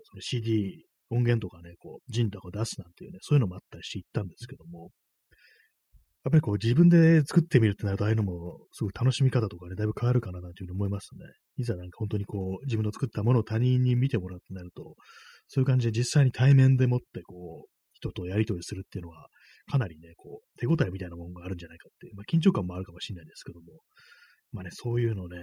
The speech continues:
実際の場っていうものがね、あるとやっぱ全然違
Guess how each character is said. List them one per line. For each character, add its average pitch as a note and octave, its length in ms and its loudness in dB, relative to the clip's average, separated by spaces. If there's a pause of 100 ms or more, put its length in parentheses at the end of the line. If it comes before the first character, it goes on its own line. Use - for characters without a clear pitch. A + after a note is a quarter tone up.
(1900)
実 F#2+ 120 -10 (240)
際 A#2 80 6
の G#2+ 160 4
場 G#2 160 -2
っ - 40 -4 (200)
て C3+ 80 4
い C3 40 6
う B2 40 6
も B2 80 4
の A2+ 80 2
が E2+ 60 -6
ね、 F2 60 -12
あ F2 60 -12
る F2+ 80 -12
と F2+ 60 -12
や F2 40 -14
っ - 40 -14
ぱ - 80 -6
全 G2 140 -6
然 G2+ 100 -6
違 - 200 -8